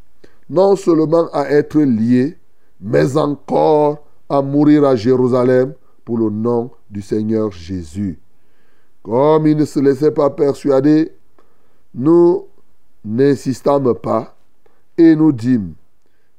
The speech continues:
Que la volonté du Seigneur se fasse. » Après ces jours-là, nous fîmes nos préparatifs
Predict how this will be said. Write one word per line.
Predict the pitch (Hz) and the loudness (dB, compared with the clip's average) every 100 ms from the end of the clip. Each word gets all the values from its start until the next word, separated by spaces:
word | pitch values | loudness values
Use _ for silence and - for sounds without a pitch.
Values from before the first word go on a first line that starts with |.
| - | 2
Que | 220 220 185 | 6 8 8
la | 127 123 | 4 2
volonté | 113 117 123 120 113 135 | 0 0 2 0 -2 -4
du | 120 | -4
Seigneur | 110 107 110 117 117 120 - - - | -4 -4 -2 0 0 -2 -8 -20 -20
se | - 85 - | -20 -20 -16
fasse. » | - 104 - - - - - - - - - - - - | -12 -12 -14 -20 -20 -20 -20 -20 -20 -20 -20 -20 -20 -16
Après | 87 104 127 139 - 151 151 | -8 -2 2 0 0 2 2
ces | - 151 139 | 2 0 2
jours-là, | 139 151 135 135 143 147 185 - - - - - - - | 2 2 2 2 2 2 -2 -10 -20 -20 -20 -20 -20 -12
nous | 104 | -12
fîmes | 101 - 160 175 180 285 - - - - - | -6 2 2 2 -2 -12 -18 -20 -20 -20 -12
nos | 113 120 | -6 -2
préparatifs | 135 - 131 131 127 160 175 - | -2 -2 0 0 0 -4 -4 -12